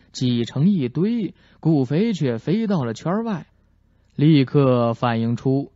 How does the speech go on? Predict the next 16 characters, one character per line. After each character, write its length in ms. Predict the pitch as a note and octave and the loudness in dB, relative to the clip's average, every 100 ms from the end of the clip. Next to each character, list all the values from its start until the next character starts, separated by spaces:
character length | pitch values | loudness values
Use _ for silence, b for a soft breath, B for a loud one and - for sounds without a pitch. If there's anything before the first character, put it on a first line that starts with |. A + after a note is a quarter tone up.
| - | -4
这 320 | C3 A2+ G#2+ | -2 -2 -2
当 400 | - F#3 G3 E3 | 0 2 4 4
中 240 | C#3+ C#3+ | 2 2
有 180 | A#2+ A#2+ | 0 -6
诈， 260 | C3 D3 - _ _ b b b | -6 -6 -8 _ _ b b b
但 220 | G#3+ A3 | 4 6
这 220 | B3+ A#3 | 6 4
时 300 | D3 D#3 F3+ | 2 2 0
才 200 | E3+ D3 | 0 0
意 260 | G#3 G3+ D3+ | 0 0 0
识 160 | D3+ | 0
到 380 | C3+ B2 A2+ A2 - | 0 0 -2 -6 -4
已 260 | B2+ A#2+ A#2+ | 0 0 2
经 220 | D3+ E3 | 2 2
迟 200 | - A#2+ | 0 -6
了。 320 | C3 G3+ E3 | -4 -4 -8